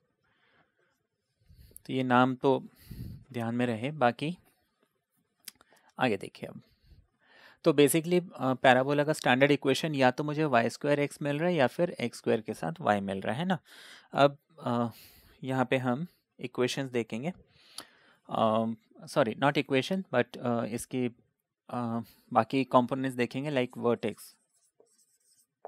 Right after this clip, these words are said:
इसका वर्टेक्स कहाँ पे होगा? ओरिजिन पे। इसका भी वर्टेक्स ओरिजिन पे, इसका भी वर्टेक्स ओरिजिन पे, ओरिजिन पे, ठीक है।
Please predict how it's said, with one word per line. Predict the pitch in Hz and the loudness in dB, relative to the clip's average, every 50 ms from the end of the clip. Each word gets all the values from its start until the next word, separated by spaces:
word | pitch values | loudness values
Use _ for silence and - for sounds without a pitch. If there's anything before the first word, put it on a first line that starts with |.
| - _ _ _ _ _ _ - _ _ _ _ _ _ _ _ _ _ _ | -20 _ _ _ _ _ _ -20 _ _ _ _ _ _ _ _ _ _ _
इसका | - - - - 143 | -6 -6 4 6 6
वर्टेक्स | 135 139 139 131 151 139 - - | 8 8 6 6 4 -2 -2 -6
कहाँ | - 143 135 135 | -4 -4 -4 -4
पे | - - 139 | -6 -6 -6
होगा? | 131 135 131 127 143 160 175 - _ _ _ _ _ - - - 117 | -6 -6 -6 -4 -4 -6 -6 -8 _ _ _ _ _ -20 -12 -8 -6
ओरिजिन | 117 107 113 107 - 127 131 131 | -6 -4 -6 -6 -4 -6 -6 -6
पे। | 123 - 175 170 - _ _ - 233 | -6 -8 -8 -10 -12 _ _ -14 -12
इसका | 127 - - - 135 | -10 -6 -4 -2 -2
भी | 139 147 | -2 -2
वर्टेक्स | 131 139 139 135 - - 180 180 - - - - - _ _ _ _ _ - _ - - | 0 2 0 0 0 -2 -6 -6 -6 -14 -20 -20 -20 _ _ _ _ _ -20 _ -10 -8
ओरिजिन | 113 104 104 104 - 127 127 131 | -8 -6 -6 -8 -8 -8 -8 -6
पे, | 131 - 170 170 - _ _ _ _ _ _ - _ - | -6 -8 -8 -8 -8 _ _ _ _ _ _ -20 _ -20
इसका | 156 - - - 135 | -20 -12 -8 -8 -4
भी | 131 139 | -4 -4
वर्टेक्स | 131 135 139 135 - 170 180 - - - - _ _ _ _ - - - _ _ _ _ _ _ _ - | -2 -2 -4 -2 -2 -6 -8 -8 -12 -20 -20 _ _ _ _ -20 -20 -20 _ _ _ _ _ _ _ -6
ओरिजिन | 117 113 117 110 - 147 143 147 | -4 -4 -4 -2 -2 -6 -6 -4
पे, | - 190 196 196 - _ _ _ _ _ _ - _ _ _ _ _ _ _ - 370 _ _ _ - 370 _ _ _ _ _ _ - - _ _ _ _ _ _ 185 - _ _ _ _ - | -6 -6 -6 -6 -10 _ _ _ _ _ _ -20 _ _ _ _ _ _ _ -20 -20 _ _ _ -20 _ _ _ _ _ _ _ -20 -20 _ _ _ _ _ _ -20 -20 _ _ _ _ -8
ओरिजिन | 143 120 104 107 101 - - - | -6 -6 -4 -6 -8 -10 -14 -16
पे, | - - - - _ _ _ - - _ _ _ _ _ _ _ _ _ _ - _ _ - | -14 -18 -18 -20 _ _ _ -20 -20 _ _ _ _ _ _ _ _ _ _ -20 _ _ -12
ठीक | - 135 - | -10 -6 -6
है। | 190 | -6